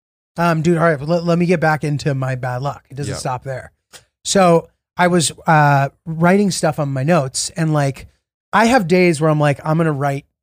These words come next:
Speaker 1: comedy today." And it's like, "I'm gonna listen to this set 'cause I know I said this different, and I'm gonna write it down in my, into my notes." And it's gonna be this sort of, like, cumbersome activity that I have not yet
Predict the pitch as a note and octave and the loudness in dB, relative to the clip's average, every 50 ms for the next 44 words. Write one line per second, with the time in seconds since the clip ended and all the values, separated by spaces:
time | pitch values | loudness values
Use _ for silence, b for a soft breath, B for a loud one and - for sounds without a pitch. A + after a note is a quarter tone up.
0 | _ _ - D#3+ D3 B2+ B2+ A#2+ B2 B2+ B2+ B2 A#2+ - - - _ _ _ _ | _ _ -8 -6 -6 -6 -6 -8 -10 -10 -10 -10 -12 -14 -16 -20 _ _ _ _
1 | _ _ - E3 D#3+ D3+ D3+ - - D#3+ D3+ C#3+ C#3 - - - - _ _ - | _ _ -4 -4 -2 -2 -4 -4 -4 -4 -4 -4 -6 -8 -12 -18 -20 _ _ -10
2 | C3+ C#3+ C3 C3 D3+ E3+ - - G3+ F#3+ F#3 E3 E3+ F3+ D#3+ - - - D#3 D#3 | -8 -8 -6 -4 -4 -2 -2 0 0 2 2 2 0 0 0 0 2 2 2 2
3 | D#3+ - - - - D3+ C3 C3 C3+ C#3+ D3+ C#3+ - D#3 D3 D3 D3 - - D3 | 2 0 -4 -6 -6 -4 -2 -2 -2 0 -2 -2 -4 -4 -4 -6 -6 -6 -6 -6
4 | C3+ - D3 C#3 C3+ C3 C3 - - _ _ _ - B2+ B2 A#2+ A#2+ A#2+ B2 C3 | -4 -2 -2 -2 -2 -4 -6 -10 -20 _ _ _ -14 -12 -12 -10 -10 -6 -2 0
5 | D3+ D#3 D#3+ - D#3 D3 D3 D3+ D3+ D3+ D3 D#3 D#3+ E3+ D#3+ D#3 D3+ D3+ D3+ D#3 | 0 0 0 2 2 2 4 4 4 4 2 2 2 0 2 2 2 2 2 0
6 | D3+ C3+ B2+ B2+ B2+ B2+ - - - D#3 D3 - - G3 G3 F#3+ D#3 F3 F3+ F3+ | -2 -4 -6 -8 -8 -10 -14 -14 -12 -12 -12 -8 -6 -4 -4 -2 0 0 0 2
7 | F3 D3+ E3 - - - E3 D#3+ D3 D3+ D3 D3 C3+ - - _ _ _ _ _ | 0 0 -2 -2 0 0 0 2 2 0 0 -2 -4 -8 -12 _ _ _ _ _
8 | _ _ - - - F3+ F3 E3+ E3+ C#3+ - F3+ E3 D#3+ D#3+ D#3 D#3+ - F3 D#3+ | _ _ -12 -6 -4 -2 -2 -2 -2 -2 0 2 2 2 2 0 -2 -2 -2 -2
9 | D3 - - - F3+ D#3 D#3 D#3 D#3+ D#3 C#3+ D3+ D3 D3 C3+ A2+ D3+ C#3+ D#3 D3 | -2 -2 -4 -4 -4 -2 0 0 0 0 0 -2 -4 -4 -6 -6 -8 -4 0 2
10 | D#3+ E3 E3+ D#3 F3 E3 D#3+ D#3 D#3 - | 2 2 2 0 0 0 2 2 0 -2